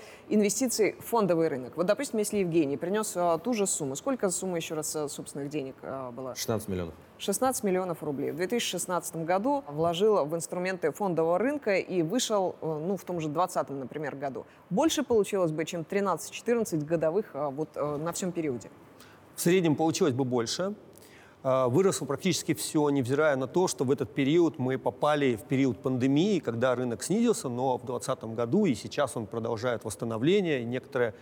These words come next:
Speaker 3: акции уже штурмуют свои исторические максимумы. А, Евгений, а какой месяц, не,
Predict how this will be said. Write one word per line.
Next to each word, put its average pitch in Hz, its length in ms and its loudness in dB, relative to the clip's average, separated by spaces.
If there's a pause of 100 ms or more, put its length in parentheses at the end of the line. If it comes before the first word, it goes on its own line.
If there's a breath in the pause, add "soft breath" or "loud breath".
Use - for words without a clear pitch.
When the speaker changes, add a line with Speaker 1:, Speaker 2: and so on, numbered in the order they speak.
(160 loud breath)
Speaker 3:
акции 147 340 0
уже 123 380 2 (160 loud breath)
штурмуют 143 500 2
свои 123 140 -4
исторические 127 560 -4
максимумы. 113 540 -4 (440 loud breath)
А, 131 160 0
Евгений, 156 400 4
а 143 140 0
какой 226 220 2
месяц, 190 380 2
не, 135 120 -4